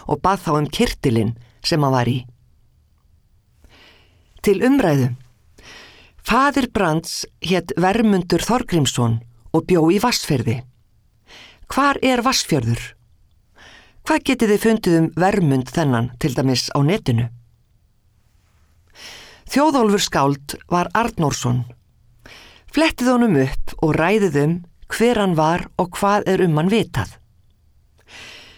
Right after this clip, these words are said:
Hvað finnst ykkur um þessa tilraun Haralds konungs til að finna út hversu örlátur, gjafmildur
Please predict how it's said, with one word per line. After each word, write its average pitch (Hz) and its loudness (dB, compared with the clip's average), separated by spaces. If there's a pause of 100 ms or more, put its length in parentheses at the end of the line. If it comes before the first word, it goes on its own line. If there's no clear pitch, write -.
(200)
Hvað 233 0
finnst 247 2
ykkur 202 0
um 202 2
þessa 180 0
tilraun 190 0
Haralds 208 -2
konungs 165 0 (280)
til 185 2
að 175 -2
finna 220 2
út 160 -2
hversu - -2
örlátur, 151 0 (420)
gjafmildur 160 0